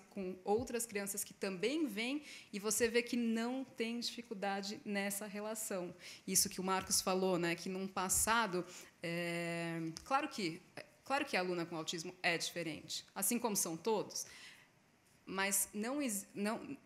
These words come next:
a gente não vê nesse grupo aquele estranhamento que o Marcos falou aqui, daquele medo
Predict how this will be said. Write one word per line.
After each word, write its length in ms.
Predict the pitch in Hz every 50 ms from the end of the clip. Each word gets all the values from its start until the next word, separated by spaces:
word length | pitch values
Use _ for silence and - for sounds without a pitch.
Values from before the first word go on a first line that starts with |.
| - -
a 80 | - 190
gente 280 | 185 226 226 - - 226
não 280 | 214 214 240 285 285
vê 380 | 226 175 165 175 202 233 247 240
nesse 340 | 196 180 180 180 - - 180
grupo 680 | 160 170 185 233 269 269 247 - - 196 185 175 156 - - -
aquele 420 | - 196 196 - - 226 220 220 226
estranhamento 960 | 226 214 - - 240 233 233 240 240 240 240 240 240 247 269 285 277 294 285
que 120 | 254 -
o 40 | 262 247
Marcos 360 | 247 240 247 247 247 - -
falou 280 | - 233 226 233 233
aqui, 280 | 226 226 226 - - 233
daquele 280 | 233 226 - 254 247 262
medo 580 | 247 233 240 254 277 285 254 202 202 220 196